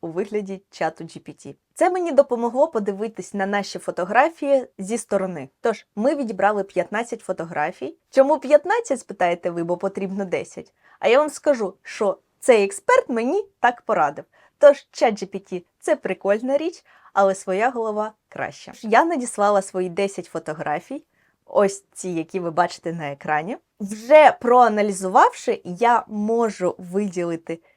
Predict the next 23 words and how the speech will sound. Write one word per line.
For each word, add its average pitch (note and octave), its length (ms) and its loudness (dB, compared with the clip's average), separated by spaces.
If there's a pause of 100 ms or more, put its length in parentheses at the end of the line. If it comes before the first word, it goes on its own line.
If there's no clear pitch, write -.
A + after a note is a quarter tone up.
(140)
декілька F#3 600 2
критеріїв, F#3+ 880 -4
які, G3 480 -6
як A3 320 -2
на A#3 140 -2
мою C4 500 2
думку, A3 800 -2
сподобались, F#3+ 680 -2
зачепили F3 720 -6
Стоксі. - 540 -14 (460)
Наголошую, G#3+ 800 4 (340)
я G3 300 2
не B3+ 220 0
знаю, D#3+ 600 -8 (160)
як D3 240 -8
правильно, D3 600 -8
я A3+ 260 0
не A#3+ 160 -2
знаю, E3 420 -6
чому D#3+ 760 -12
мою E3 300 -6
заявку D#3+ 500 -6
прийняли. D3+ 600 -12